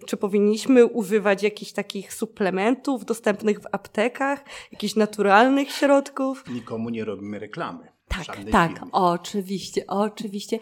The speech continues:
Speaker 3: To znaczy, suplementacja jest też jednym z źródeł. Jeżeli jesteśmy już przy tym,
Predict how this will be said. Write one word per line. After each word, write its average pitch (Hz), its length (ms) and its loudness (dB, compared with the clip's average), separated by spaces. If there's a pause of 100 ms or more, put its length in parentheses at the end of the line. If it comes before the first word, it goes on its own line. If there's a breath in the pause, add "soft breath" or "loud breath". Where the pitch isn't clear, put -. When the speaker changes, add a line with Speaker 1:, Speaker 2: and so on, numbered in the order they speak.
(420 loud breath)
Speaker 3:
To 240 80 -4
znaczy, 240 460 0 (120)
suplementacja 226 1300 0 (420 loud breath)
jest 226 300 -4
też 247 240 -4
jednym 208 580 0
z - 120 -12
źródeł. 185 520 0 (520 loud breath)
Jeżeli 220 320 -2
jesteśmy 226 420 -4
już 208 160 -6
przy - 240 -4
tym, 247 360 0